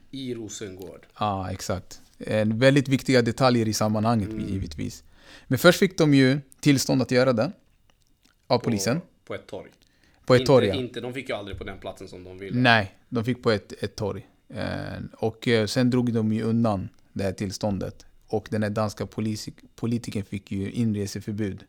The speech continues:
Speaker 1: Mm.
Speaker 2: Han får inte komma in i landet på två år, tror jag.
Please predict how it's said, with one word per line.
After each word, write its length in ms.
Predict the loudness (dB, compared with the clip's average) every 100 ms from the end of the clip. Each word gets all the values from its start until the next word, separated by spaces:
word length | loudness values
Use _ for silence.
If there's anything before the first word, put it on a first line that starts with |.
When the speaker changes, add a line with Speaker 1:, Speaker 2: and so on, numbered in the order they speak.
| _
Speaker 1:
Mm. 280 | -14 -14 -14 -18 _ _ _ _ _ -18 -6
Speaker 2:
Han 200 | -2 -2
får 80 | -4
inte 120 | -4
komma 200 | -2 0
in 80 | 0
i 60 |
landet 280 | -2 -2 -4
på 80 | -8
två 320 | -4 -2 0
år, 80 | -2
tror 200 | -4
jag. 80 | -8